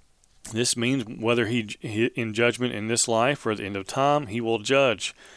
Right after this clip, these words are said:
However, in all aspects, it will be righteous judgment. He cannot and will not be swayed by opinion, greed, or prejudice. Verse twelve says here, "His eyes were like a flame of fire,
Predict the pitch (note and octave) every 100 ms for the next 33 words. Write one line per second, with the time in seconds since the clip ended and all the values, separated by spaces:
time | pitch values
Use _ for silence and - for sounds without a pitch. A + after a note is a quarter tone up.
0 | - - - - A2 A2 G#2 A#2 D3 A2+
1 | G#2+ - G#2 - A#2 A2 A#2 B2 G2+ G2+
2 | G2 G#2 - C3+ B2+ B2 G2+ F#2 _ -
3 | - - A2 - D3+ C3+ G#2 B2+ - -
4 | G#2+ B2+ F3+ C#3 F#2 F#2+ - D3 D3+ B2
5 | A#2+ B2 A#2+ A2+ A2 - D3+ C#3+ C#3+ C3+
6 | - A2+ A#2 A2+ A2+ - A2 A2 - -
7 | A2 A2 G2 - - - - - - -
8 | - - - - A#2 A2+ C3+ C3+ C3 C3
9 | B2 A2+ B2+ B2+ B2+ A#2+ C#3 D3+ D3 C3
10 | C3 A#2+ - C3+ D3 C#3+ A#2+ - C#3+ C#3
11 | A2 F2+